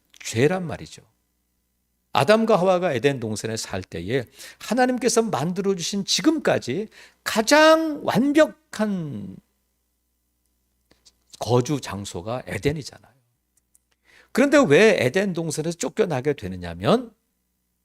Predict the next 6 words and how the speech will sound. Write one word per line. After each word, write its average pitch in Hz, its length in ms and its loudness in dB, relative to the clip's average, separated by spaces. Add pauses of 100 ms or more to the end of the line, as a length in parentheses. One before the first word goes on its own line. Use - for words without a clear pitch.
(420)
하나님의 143 300 -4
말씀에 110 420 -6
불순종하고 95 800 -12
죄를 156 560 0
짓게 170 380 -4
되면서 95 920 0